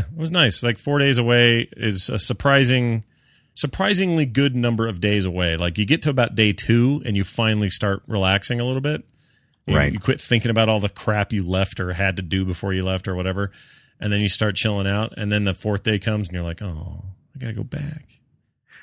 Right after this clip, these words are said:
Speaker 2: Life, life calls, life beckons. But then you remember, all my consoles are at home. I gotta
Speaker 1: Yeah.
Speaker 2: go.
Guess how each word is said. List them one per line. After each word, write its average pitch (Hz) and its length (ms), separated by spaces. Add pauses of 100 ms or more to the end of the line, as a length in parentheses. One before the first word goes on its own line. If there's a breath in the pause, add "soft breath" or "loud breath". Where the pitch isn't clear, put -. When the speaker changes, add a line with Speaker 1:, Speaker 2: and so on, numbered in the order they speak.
(220 soft breath)
Speaker 2:
Life, 214 460
life 240 380
calls, 202 500
life 247 280
beckons. 233 580
But 180 100
then 190 100
you 202 100
remember, 196 500 (420 loud breath)
all 240 200
my 208 260
consoles 208 800
are 185 160
at 202 180
home. 233 400
I 151 160
gotta 160 240
Speaker 1:
Yeah. 139 100
Speaker 2:
go. 147 460